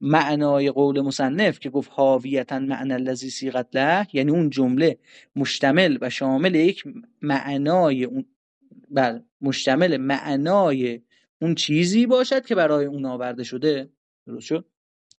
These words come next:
مع-، در واقع مطلبی که مصنف گفتم در مورد همین بحث رابط بود. خب بر رابطه، حالا این رابطه چیا می‌تونه باشه؟ اما ضمیر یرجع الی المبتدا، یا ضمیریه که برمیگرده به مبتدا، نحو زیدون قام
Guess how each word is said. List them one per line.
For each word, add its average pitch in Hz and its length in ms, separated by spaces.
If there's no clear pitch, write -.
مع-، 160 320
در 147 180
واقع 143 200
مطلبی 143 520
که 151 100
مصنف 143 520
گفتم 254 380
در 170 180
مورد 147 180
همین 214 480
بحث 147 240
رابط 147 520
بود. 131 280
خب 208 240
بر 202 220
رابطه، 175 500
حالا 202 160
این 233 160
رابطه 170 400
چیا 196 300
می‌تونه 233 320
باشه؟ 165 400
اما 208 340
ضمیر 143 460
یرجع 214 480
الی 196 180
المبتدا، 160 680
یا 214 300
ضمیریه 156 440
که 226 120
برمیگرده 196 440
به 175 120
مبتدا، 165 380
نحو 165 320
زیدون 139 460
قام 196 380